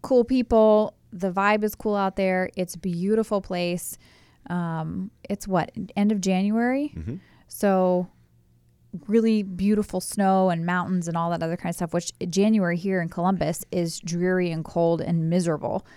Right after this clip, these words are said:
Speaker 1: At least in Park City, it was sunny but snowy, and it's just, it's beautiful out there. That was always my favorite.
Speaker 2: Interesting. I would not have guessed that.
Speaker 1: Really?
Speaker 2: No.
Speaker 1: What would you have said?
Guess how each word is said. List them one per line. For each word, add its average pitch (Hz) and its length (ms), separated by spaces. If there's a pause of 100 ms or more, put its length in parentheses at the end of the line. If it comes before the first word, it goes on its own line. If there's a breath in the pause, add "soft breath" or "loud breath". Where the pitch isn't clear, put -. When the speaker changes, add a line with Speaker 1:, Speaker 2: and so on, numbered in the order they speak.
(240 loud breath)
Speaker 1:
At 180 100
least 202 300
in 175 340
Park 185 240
City, 180 340
it - 80
was 160 440
sunny 180 460
but - 200
snowy, 170 560
and 156 280 (440 soft breath)
it's 196 100
just, 196 240
it's 190 180
beautiful 185 340
out 156 100
there. 165 100
That 196 160
was 190 120
always 185 280
my 170 120
favorite. - 380 (920)
Speaker 2:
Interesting. 82 500 (840)
I - 40
would 127 120
not 131 80
have 123 120
guessed 123 220
that. 78 160 (200)
Speaker 1:
Really? 311 420 (180)
Speaker 2:
No. 175 200 (760)
Speaker 1:
What 226 120
would 220 140
you 190 80
have 180 100
said? 180 260